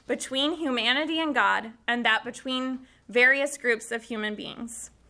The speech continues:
And the love of Christ is shorthand for the love of God experienced in Christ. This is the hope we need now in the time we are living. Not a false idea of unity, but the true unity that only Christ can provide with love as both the source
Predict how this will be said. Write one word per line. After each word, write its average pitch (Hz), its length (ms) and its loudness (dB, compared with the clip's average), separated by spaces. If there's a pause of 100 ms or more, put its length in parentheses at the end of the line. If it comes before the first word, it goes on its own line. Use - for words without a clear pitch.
(400)
And 277 160 4
the 294 100 6
love 302 200 6
of 370 180 0
Christ 247 380 0
is 269 100 -2
shorthand 233 640 2
for 240 120 -2
the 233 100 2
love 226 240 6
of 269 140 0
God 208 280 4
experienced 214 760 -4
in 214 240 -2
Christ. - 560 -8 (460)
This - 200 6
is 339 160 -2
the 330 140 4
hope 262 320 -2
we 254 180 -2
need 226 240 0
now 196 320 4
in 226 140 -4
the 226 100 0
time 214 300 2
we 214 100 2
are 208 100 6
living. 202 440 -2 (160)
Not 247 200 6
a 311 140 -2
false 277 300 2
idea 220 340 2
of 196 80 -2
unity, 202 540 -8 (260)
but 240 140 4
the 262 80 6
true 311 340 2
unity 254 460 2
that 226 180 4
only 294 300 2
Christ 233 400 0
can 262 180 -4
provide 202 480 2
with 220 220 -6
love 202 300 0
as 220 240 -4
both 233 220 0
the - 80 -4
source - 680 -2